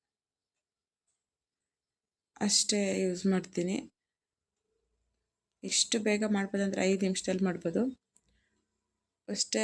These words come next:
ಆಲೂಗಡ್ಡೆ ಬೇಯಿಸಿಕ್ಕೊಂಡಿರ್ತೀರಿ ನಾವೆಲ್ಲ, ಅದನ್ನ ಕಿವುಚಿಕ್ಕೊಬೇಕು.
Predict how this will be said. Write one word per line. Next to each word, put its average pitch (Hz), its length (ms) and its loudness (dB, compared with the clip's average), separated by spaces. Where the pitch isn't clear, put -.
ಆಲೂಗಡ್ಡೆ 196 540 0
ಬೇಯಿಸಿಕ್ಕೊಂಡಿರ್ತೀರಿ 185 1040 -4
ನಾವೆಲ್ಲ, 170 380 -4
ಅದನ್ನ 190 320 0
ಕಿವುಚಿಕ್ಕೊಬೇಕು. 185 960 -6